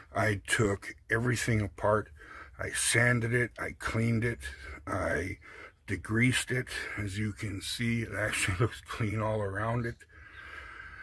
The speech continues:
So I wanted to make sure that I took care of the negative on the block. Also, I took this wire here and I ran this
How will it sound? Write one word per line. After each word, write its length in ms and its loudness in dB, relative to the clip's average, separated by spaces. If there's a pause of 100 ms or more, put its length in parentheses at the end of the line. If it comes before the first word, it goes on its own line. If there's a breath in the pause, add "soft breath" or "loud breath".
(140 loud breath)
So 180 6
I 100 8
wanted 320 6
to 80 6
make 280 4
sure 380 4
that 140 -2
I 100 0
took 320 0
care 460 2 (480 loud breath)
of 200 2
the 80 0
negative 680 0 (340 loud breath)
on 580 0 (640 loud breath)
the 200 -6
block. 460 -2 (920 loud breath)
Also, 520 4 (420 loud breath)
I 300 -2
took 320 2
this 400 4
wire 340 8
here 420 4 (1200 loud breath)
and 200 4
I 80 8
ran 440 2
this 640 6